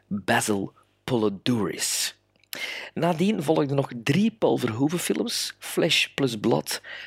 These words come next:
Robocop en Starship Troopers.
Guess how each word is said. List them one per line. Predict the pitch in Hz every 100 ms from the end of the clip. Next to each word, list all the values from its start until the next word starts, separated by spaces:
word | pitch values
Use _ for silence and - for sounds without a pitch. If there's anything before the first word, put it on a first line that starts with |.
| -
Robocop | 113 156 131 123 - - -
en | - 113
Starship | - - 139 135 117 -
Troopers. | - 143 - 185 -